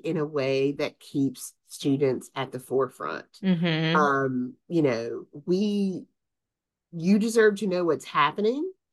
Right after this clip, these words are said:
Speaker 1: and we deserve to, to share with you your part in supporting that success.
Speaker 2: Yeah, it takes a village. Takes a village for them
Speaker 1: Exactly.
Speaker 2: kiddos. Um,
Speaker 1: Exactly.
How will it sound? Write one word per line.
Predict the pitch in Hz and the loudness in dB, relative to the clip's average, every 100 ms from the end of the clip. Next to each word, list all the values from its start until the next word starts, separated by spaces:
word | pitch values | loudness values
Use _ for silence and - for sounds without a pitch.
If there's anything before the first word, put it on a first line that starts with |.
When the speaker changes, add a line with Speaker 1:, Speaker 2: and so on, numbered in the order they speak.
| _ _ _ - | _ _ _ -2
Speaker 1:
and | 180 175 | 0 2
we | 170 190 | 2 0
deserve | 208 202 175 170 | 0 0 0 0
to, | 170 175 156 | -4 -6 -6
to | - | -8
share | 180 - 165 165 | -8 2 4 4
with | 165 175 | 0 -4
you | 160 | -8
your | 151 156 160 | 0 4 4
part | 165 - 151 156 196 - - _ | 4 2 4 4 2 -8 -20 _
in | 160 156 | -4 -4
supporting | 160 151 147 139 143 139 | -6 0 4 4 4 2
that | 110 - | -2 -6
success. | - - - 69 - - - _ - | -12 -10 -8 -8 -10 -20 -20 _ -8
Speaker 2:
Yeah, | 175 160 156 - | -4 -4 -4 -10
it | 185 | -4
takes | 262 - | -2 4
a | |
village. | 208 247 269 214 208 - - | 6 8 10 8 4 -6 -6
Takes | - 170 - | -4 -2 2
a | 202 | 6
village | 220 254 294 | 8 8 6
for | |
them | 208 196 | 4 4
Speaker 1:
Exactly. | 196 208 | 6 6
Speaker 2:
kiddos. | 202 196 190 190 190 - - - - - | 6 8 8 6 2 -12 -16 -18 -18 -4
Um, | 208 233 220 196 | 4 6 8 4
Speaker 1:
Exactly. | 175 - | 0 -6